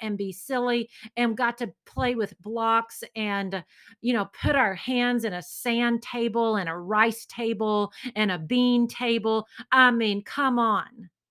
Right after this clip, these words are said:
That's fun <laughs> stuff, right? That is fun stuff. And we get to laugh. We get to smile.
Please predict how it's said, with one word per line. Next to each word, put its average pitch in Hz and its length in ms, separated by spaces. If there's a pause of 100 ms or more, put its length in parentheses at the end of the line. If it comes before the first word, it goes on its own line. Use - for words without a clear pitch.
(380)
That's 254 240
fun 220 340
<laughs> - 0
stuff, 208 600 (580)
right? 269 380 (960)
That 311 180
is 254 120
fun 277 360
stuff. 233 800 (1000)
And 240 80
we 277 60
get 294 140
to 277 80
laugh. 254 840 (1300)
We 247 60
get 285 180
to 247 80
smile. 247 960